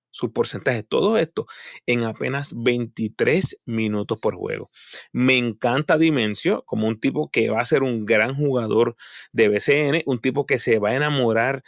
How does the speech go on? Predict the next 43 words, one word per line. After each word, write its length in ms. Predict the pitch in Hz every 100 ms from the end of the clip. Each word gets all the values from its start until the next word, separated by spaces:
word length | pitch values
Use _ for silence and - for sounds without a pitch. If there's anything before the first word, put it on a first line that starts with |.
| - - -
de 100 | 127
la 120 | 135 131
liga 280 | 143 196 -
y 80 |
un 60 | 123
tipo 220 | 117 143
que 100 | 127
va 80 | 120
a 60 | 131
jugar 240 | 135 135
muchos, 880 | 123 120 123 156 196 - - 104 -
muchos 460 | - 117 117 123 -
años 480 | 131 127 110 107 _ _ _ _ _
en 180 | 110 110
Puerto 340 | 101 90 -
Rico. 340 | - 120 - _ _ - - - - -
Ya 240 | - 127 175
veremos 480 | 214 208 233 - - _
qué 140 | - 131
tipo 200 | - 156
de 120 | 151
personal 500 | 151 139 139 127 135
logran 320 | 127 127 131
traer 300 | - 127 131 - -
los 160 | 117
cariduros 420 | - 123 120 120 143
una 200 | 131 120
vez 140 | 123
se 180 | - 127
aclare 420 | 110 - 113 120
todo 220 | 107 110
esto 160 | 113 -
que 80 | 123
va 100 | 117
a 60 |
suceder 340 | 110 113 120 117
con 260 | 139 135
el 100 | 143
equipo, 320 | 165 151 151 160 - - -
especialmente 920 | 233 - 175 196 202 185 135 127 202
enfocándonos 640 | 135 123 113 127 127 117
en 240 | 123 117 110
los 260 | 117 117